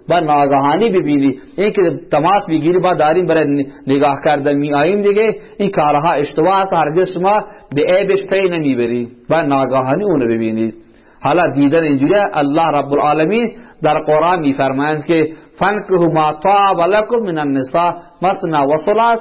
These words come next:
و رباع.» بگیرید خان-، نکاح کنید خانمی که شما او رو پسند کرده اید، برای شما خوب باشه، دو تا، سه تا، چهار تا. حالا اینجا فرمودن: «ما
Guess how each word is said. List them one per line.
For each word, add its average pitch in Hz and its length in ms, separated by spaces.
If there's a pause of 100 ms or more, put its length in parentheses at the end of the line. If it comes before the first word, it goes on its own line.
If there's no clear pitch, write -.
و - 20
رباع.» 156 420 (1000)
بگیرید 175 600
خان-، 151 500
نکاح 208 380
کنید 151 200
خانمی 196 500
که - 0
شما 185 240
او 202 160
رو 220 160
پسند 185 420
کرده 139 320
اید، 175 360 (200)
برای 139 180
شما 185 220
خوب 180 400
باشه، 170 520 (360)
دو 175 100
تا، 170 240 (100)
سه 190 100
تا، 202 240
چهار 120 240
تا. 110 140 (540)
حالا 180 180
اینجا 220 280
فرمودن: 214 440 (200)
«ما 214 300